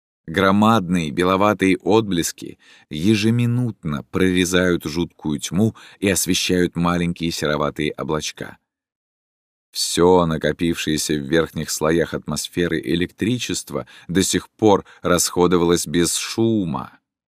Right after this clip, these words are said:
Но после дневной жары в атмосфере решительно нет влаги,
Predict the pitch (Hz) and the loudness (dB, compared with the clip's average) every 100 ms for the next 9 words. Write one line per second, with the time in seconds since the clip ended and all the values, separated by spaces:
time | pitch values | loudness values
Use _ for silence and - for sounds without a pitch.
0 | _ _ _ _ - 71 73 - 78 - | _ _ _ _ -12 -8 -8 -2 -2 -2
1 | 76 69 78 76 78 71 76 76 95 113 | -4 -4 -4 -4 -4 -4 -4 -4 -4 -6
2 | _ _ _ _ _ 78 95 101 98 - | _ _ _ _ _ -2 0 2 0 2
3 | 107 104 104 _ 113 131 147 - 127 117 | 4 6 4 _ -2 0 0 -2 -2 -2
4 | 82 76 71 76 - 76 71 67 58 | -4 -2 -2 -4 -6 -4 -2 -2 -6